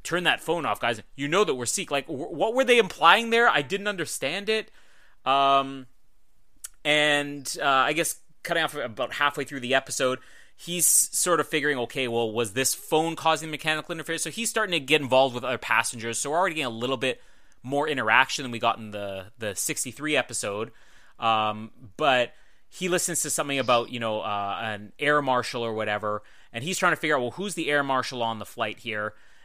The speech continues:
And, uh, he's thinking it might be this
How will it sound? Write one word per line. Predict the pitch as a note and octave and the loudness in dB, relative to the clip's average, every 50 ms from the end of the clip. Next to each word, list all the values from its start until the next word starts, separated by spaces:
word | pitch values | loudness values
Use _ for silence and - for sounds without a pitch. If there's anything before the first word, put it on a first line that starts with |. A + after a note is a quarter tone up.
| - - | -20 -8
And, | - A#2+ A#2+ A2+ A2+ A2+ A2 A2 A2 G#2+ G#2+ G2+ - | -4 -2 0 2 2 0 0 -2 -4 -6 -8 -8 -2
uh, | B2 G#2+ G#2 G#2 G#2 G2+ | -2 0 0 0 -2 -4
he's | A2 G#2+ - - D#3+ C#3 - | -6 -10 -12 -10 -6 -6 -4
thinking | - E3 D#3 C3+ - D3+ C#3 C#3 | -2 -2 -4 -2 -4 -6 -6 -4
it | - B2+ C3 | -6 -6 -6
might | B2 C3 B2+ C3 C3+ C#3+ C3 A#2+ G2 | -6 -2 0 0 0 0 -4 -10 -8
be | C3 C3 B2+ B2 B2 B2 A#2+ A#2+ A2+ - - - - - - - | -6 -4 -2 -2 -2 -2 -4 -6 -6 -10 -16 -20 -20 -20 -20 -20
this | A2+ G#2+ G#2 A2+ B2 A#2+ A#2 A2+ A2+ A2 - - - - - - - - | -18 -14 -6 -2 0 0 2 0 0 -2 -2 -2 -2 0 0 -2 -2 -4